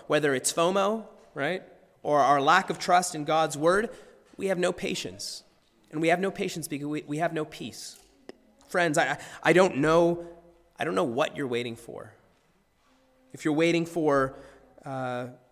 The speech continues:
even very good things, a spouse, kids, your career to finally click, your kids to come back to the faith, your depression to finally lift. The peace of knowing that God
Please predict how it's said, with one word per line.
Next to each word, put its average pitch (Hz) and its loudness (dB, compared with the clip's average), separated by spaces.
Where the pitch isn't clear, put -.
even 175 -2
very 185 4
good 185 0
things, 101 -8
a 151 -4
spouse, - -2
kids, - -6
your 151 0
career 170 0
to 160 -6
finally 160 0
click, - -6
your 147 0
kids 147 -2
to 160 -4
come 165 -2
back 170 0
to 170 -8
the 147 -8
faith, - -6
your 135 -6
depression 160 -6
to 135 -8
finally 143 -4
lift. 139 -8
The - -4
peace - 6
of 151 -8
knowing 160 0
that 139 -8
God 156 -2